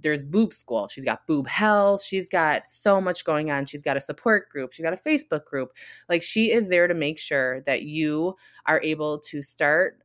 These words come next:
from the very beginning and get that baby latched. Um, she has Latched A F. That's another course. I can go on all day, but then it would just take over this podcast, Kel. Sorry, I'm not gonna do it.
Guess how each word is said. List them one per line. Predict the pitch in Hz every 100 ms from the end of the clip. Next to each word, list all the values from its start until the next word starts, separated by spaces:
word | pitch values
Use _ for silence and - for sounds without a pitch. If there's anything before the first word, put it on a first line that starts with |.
| _
from | 170 151
the | 139
very | 160 190
beginning | 214 190 180 170 165 -
and | 143 143
get | 175
that | 190 175
baby | 170 160 160 156
latched. | 156 147 147 - -
Um, | 147 147
she | 147 214
has | 196
Latched | 170 151 160 - -
A | 165
F. | 147 160 -
That's | 147 143
another | 208 180 185
course. | 180 151 147 180 - - -
I | 226
can | 247 285
go | 233
on | 208 180
all | 156
day, | 160 143
but | 143 -
then | 156
it |
would | 156
just | 151 -
take | - 226 208
over | 185 175
this | 170 165 160 - -
podcast, | 170 151 151 151 147
Kel. | - 147 143
Sorry, | - 151 156 160
I'm |
not | 147 147
gonna | 202
do | 180 170
it. | 160 151